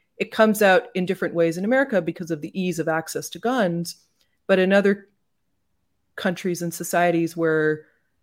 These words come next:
that's off the table, I, I suppose people have to get more creative. But also, I think that, you know, the danger is we can't necessarily extrapolate what's happening in America to what's happening in other countries, that they're both,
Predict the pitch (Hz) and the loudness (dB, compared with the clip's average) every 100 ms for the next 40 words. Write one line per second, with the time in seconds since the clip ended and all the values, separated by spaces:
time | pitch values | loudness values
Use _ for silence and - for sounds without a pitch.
0 | _ _ - 170 170 165 156 160 - 185 | _ _ 2 2 2 -4 -4 -8 -2 -2
1 | 185 156 143 147 143 _ _ _ _ - | 0 0 -2 -6 -12 _ _ _ _ -4
2 | 165 - _ 165 - 165 165 180 - 170 | -4 -6 _ -6 -4 -4 -2 -2 -2 -6
3 | 170 165 - 165 165 165 156 175 160 226 | -4 -6 -10 -6 -6 -6 -8 -4 4 4
4 | 233 170 156 - _ _ _ _ _ 214 | 6 4 2 -10 _ _ _ _ _ 6
5 | 214 208 - _ _ _ 208 247 254 247 | 8 6 4 _ _ _ 2 2 4 4
6 | 233 226 220 226 220 _ _ _ _ _ | 6 6 6 4 -2 _ _ _ _ _
7 | _ - 220 233 233 233 220 - _ _ | _ 0 2 2 4 4 4 -6 _ _
8 | _ _ _ _ - 208 185 196 220 233 | _ _ _ _ -2 0 2 4 6 4
9 | 226 220 190 185 202 233 226 202 202 208 | 4 4 4 0 -2 0 0 -2 -2 -2
10 | 185 165 - 180 175 160 147 156 180 170 | 0 0 2 0 2 -2 -2 -4 -2 0
11 | 170 156 156 156 156 160 151 156 165 165 | 0 -2 -2 -2 -2 -6 -6 -6 -4 -4
12 | 147 151 151 147 143 147 151 151 - - | -4 -6 -4 -4 -6 -6 -6 -6 -8 -10
13 | 165 - - 156 156 156 156 | -8 -10 -4 -4 0 0 0